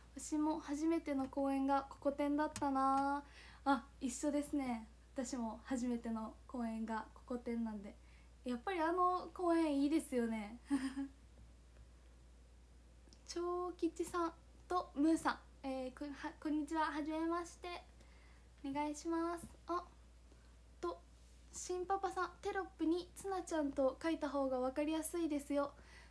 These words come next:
そうですね、ツナちゃんって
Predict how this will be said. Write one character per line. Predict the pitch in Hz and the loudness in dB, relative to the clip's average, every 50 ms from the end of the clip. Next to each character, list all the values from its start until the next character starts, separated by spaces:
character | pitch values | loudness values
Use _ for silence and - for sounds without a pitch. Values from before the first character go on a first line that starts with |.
| - - | -20 -10
そ | - 311 | -6 -4
う | |
で | 294 294 | -4 -4
す | 285 - 302 | -4 -2 -4
ね、 | 285 285 277 269 254 285 - - - - | -4 -2 -4 -6 -8 -12 -14 -18 -14 -10
ツ | 392 | -4
ナ | 370 370 349 | -2 -2 -2
ち | 339 - 320 | -2 -4 -4
ゃ | 277 262 | -4 -4
ん | 247 240 | -4 -6
っ | - - - - - - - - - - - | -8 -12 -20 -20 -20 -20 -20 -20 -20 -20 -12
て | - 269 254 254 247 | -8 -6 -6 -6 -8